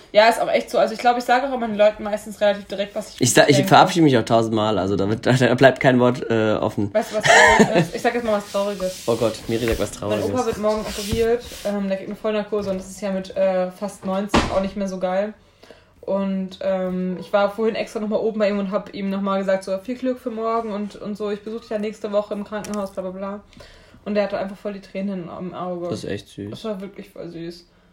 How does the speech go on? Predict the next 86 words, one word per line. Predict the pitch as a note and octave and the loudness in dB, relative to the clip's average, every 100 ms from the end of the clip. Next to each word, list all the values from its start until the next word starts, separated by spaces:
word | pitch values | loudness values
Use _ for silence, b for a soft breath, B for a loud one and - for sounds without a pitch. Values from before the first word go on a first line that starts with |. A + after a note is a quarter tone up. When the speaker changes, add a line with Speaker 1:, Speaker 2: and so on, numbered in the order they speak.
| _ | _
Speaker 2:
Das | B2+ | -8
finde | - D#3+ | 0 2
ich | |
immer | C3 B2 | 2 0
krass, | - B2+ - | 0 -4 -2
wenn | G2+ | -4
man, | G2+ G2 - | -4 -4 -4
also | G#2 | -4
ich | G#2 | -2
habe | B2 | -2
ja | A#2+ | -2
auch | A#2 | -2
bei | G#2+ | -4
meinem | G2+ G2 | -2 -2
Opa, | B2 B2+ | -2 -2
da | G#2+ F#2 | -4 -4
bin | E2+ | -6
ich | A#2 - | -4 -2
auch, | G#2+ | 0
jedes | A#2+ B2+ C3 | 0 0 0
Mal, | A#2+ | 0
wenn | A#2 | 0
ich | A#2+ | -2
ihn | A2+ A#2 | -2 -2
gesehen | G#2+ A#2+ C3+ | 0 0 0
hab, | A#2+ - | -2 0
war, | G#2 A#2+ | -2 -2
hab | A#2+ | -6
ich | A#2+ | -2
mir | |
gedacht, | A2+ A2+ | -2 -2
das | - | -4
könnte | A#2+ | -2
das | A#2+ | 0
letzte | A#2+ A#2+ - | 0 0 -2
Mal | G#2+ - | -2 0
so | |
Speaker 1:
Mhm, | - | 2
Speaker 2:
sein. | - A3 | 2 4
Speaker 1:
bei | |
meiner | A3+ A3+ G#3+ | 4 2 0
Oma | A3+ A#3 A3 | 0 2 0
auch. | A3+ B B | -2 B B
Und | G#3+ | -6
es | G#3+ G#3+ | -4 4
war | A#3+ B3+ - - - | 4 4 -2 -4 2
das | C4+ - | 2 2
Bild, | C4+ C4+ | 0 0
guck | C4+ | -2
mal, | B3+ | -6
dreh | B3 B3+ | -2 -4
dich | B3 | -2
mal | |
um, | A#3+ B3+ C4+ - | -4 -4 -6 -4
da | A#3 | -4
ist | A#3 | -4
das | A3+ | -6
Bild, | B3 B3 A#3+ | 0 0 0
wo | |
meine | A3+ G#3+ G#3+ | -4 -2 -2
Oma | A#3+ | -2
und | - | -2
ich | A3 A#3+ | -4 -8
uns | - A3+ A3+ | -6 -6 -4
das | A3 | -4
letzte | A3 B3 | -4 -4
Mal | A3 | -6
gesehen | G#3 G3+ G3+ | -4 -4 -4
haben. | F#3 F#3 F#3+ | -6 -6 -6
Speaker 2:
Oha. | A#2+ | -4
Speaker 1:
Einfach. | A#2 A2 G#2+ G#2 A#2+ | 0 0 0 -2 -6
Danach | A3 A#3+ B3+ | 0 0 2
bin | A#3 | -2
ich | - | -2
die | |
Tre-, | - B3 | -8 -8
die | G#3+ A#3+ A3+ | -6 -2 -2
Straße | - - A#3 A#3+ | -2 -4 -4 -4
rübergegangen | B3 A#3 G#3+ A3 | -2 -2 -2 -4
und | G#3+ | -4
wir | G#3+ | -2
haben | G#3 | -4
uns | G3 | -6
verabschiedet | F#3 F#3+ G#3+ G3 | -6 -6 -8 -10
für | - | -10
immer. | - F#3+ F3+ | -8 -6 -6